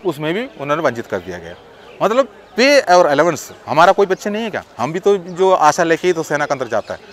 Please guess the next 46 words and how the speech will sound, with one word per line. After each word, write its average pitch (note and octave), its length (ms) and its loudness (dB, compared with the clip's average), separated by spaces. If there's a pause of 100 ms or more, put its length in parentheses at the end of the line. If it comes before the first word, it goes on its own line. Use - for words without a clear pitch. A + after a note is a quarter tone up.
(100)
हमारा C#3 240 4
भी G3+ 100 0
तो G#3+ 100 -2
प-, F3 260 -6
परिवार C3 300 0
है। F2+ 80 -10 (200)
हम B2+ 100 2
सेना D#3 300 4
के F#3+ 80 0
अंदर G3 180 0
एक G3 120 2
सिपाही E3 340 4
बन F3+ 140 0
के F3 220 2 (260)
या E3 160 8
एक F3 140 4
फौजी D#3+ 300 -2
बन E3 160 -2
के C#3 160 -4 (400)
हम E3 260 -2 (260)
न-, A#2+ 280 -6
नौकरी C#3+ 260 2
भी G3+ 100 -2
कर E3+ 120 4
रहा A2+ 120 2
है, G2+ 80 -4 (160)
तो E3 60 6
हम E3 100 2
अपने E3+ 240 0
घर D3 140 0
पे G3 140 -2
किसी E3 220 -8
के E3+ 80 -2
लिए F#3 100 0
बेटा C#3+ 240 4
भी F#3 120 -4
है, F3+ 180 -8 (580)
हम G3 180 2
अपना F#3+ 220 2
पत्नी F3+ 280 2
के G3+ 80 -2
लिए A3 80 4
पति F3+ 240 2
भी A3 120 -4
तो A3+ 100 4
है, G#3 200 6